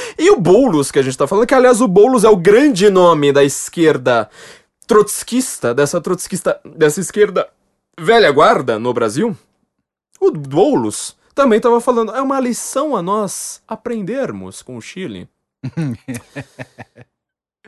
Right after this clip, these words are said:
Speaker 1: Que, é, o Chile acho que já chegou a dez mortos, tá? No dia que, que a gente tá gravando aqui, acho que no dia vinte e dois, acho que já chegou a dez mortos no Chile. E assim, se você acha que dois mil e treze,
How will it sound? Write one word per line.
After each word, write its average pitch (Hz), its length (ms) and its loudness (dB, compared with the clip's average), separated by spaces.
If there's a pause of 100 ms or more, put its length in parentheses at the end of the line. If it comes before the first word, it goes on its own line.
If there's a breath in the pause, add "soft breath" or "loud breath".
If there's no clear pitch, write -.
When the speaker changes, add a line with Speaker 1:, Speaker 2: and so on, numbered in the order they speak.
(360)
Speaker 1:
Que, 240 680 -4
é, 208 220 2
o 220 100 2
Chile 247 340 -6
acho 240 160 0
que 220 120 -2
já 220 200 0
chegou 214 360 -2
a - 20 0
dez 165 320 0
mortos, 143 480 0
tá? 117 140 -4
No 113 120 -6
dia 120 220 -6
que, 123 220 -4
que - 100 -12
a 110 60 -4
gente 107 180 -10
tá 120 140 -8
gravando 135 500 -6
aqui, 147 160 -8
acho 156 180 -8
que 160 140 -6
no 135 100 -8
dia 127 160 -4
vinte 160 280 -10
e 185 40 -10
dois, 143 220 -6
acho 165 140 -10
que 156 60 -10
já 156 40 -8
chegou 160 220 -6
a 160 40 -2
dez 151 360 -4
mortos 147 400 -8
no 180 100 -10
Chile. 113 300 -12 (260 loud breath)
E 392 60 -4
assim, 226 180 -4
se 190 80 -8
você 247 220 -2
acha 277 160 -4
que - 80 -8
dois 208 200 -2
mil 202 140 -4
e - 20 -4
treze, 120 600 -2